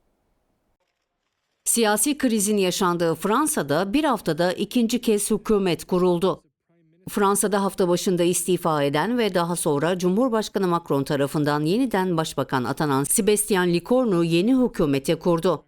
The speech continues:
Başbakan Lecornu yaptığı açıklamada yıl sonundan önce Fransa'ya bütçe sağlama misyonuna odaklı bir hükümet kurulduğu ifadelerini kullandı.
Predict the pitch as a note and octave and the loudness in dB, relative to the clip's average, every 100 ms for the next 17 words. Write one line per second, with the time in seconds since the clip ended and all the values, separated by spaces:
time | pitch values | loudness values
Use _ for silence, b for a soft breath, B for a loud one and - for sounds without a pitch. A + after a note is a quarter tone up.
0 | - E3+ E3 E3 E3 G#3+ B3+ F#3+ F3+ D3+ | -4 -4 -2 -4 0 0 0 0 0 2
1 | D#3 C4 A3 - D4 D4 - F#3+ C#3+ B2+ | 2 0 0 -2 -2 -2 -2 -4 -2 -2
2 | B2+ F3 - A#3 C4+ - B3+ G#3+ G3 F#3 | 0 -2 0 0 2 0 0 2 0 2
3 | F#3+ C4+ D4+ B3+ A#3 A3 - G#3 G3+ G#3+ | 0 0 -2 -2 0 0 0 0 0 -2
4 | - G3+ - F#3 F#3 F3+ E3+ E3+ - E3+ | -2 -2 0 -2 0 0 0 -2 0 0
5 | E3+ F#3 E3+ F3 E3+ C#4+ B3 B3+ A#3 A#3 | 0 0 0 -2 -2 -2 0 0 0 -2
6 | A3+ G#3 F3 - - F3 E3 D#3 D#3+ D3+ | 0 0 -2 -4 -8 -4 -2 0 0 -2
7 | D#3+ D#3+ D#3 D#3 D#3+ D3+ D3+ - D#3+ D#3 | -2 -2 -2 -2 -2 -2 -4 -2 0 0
8 | D3+ E3 C3+ | 0 -2 -2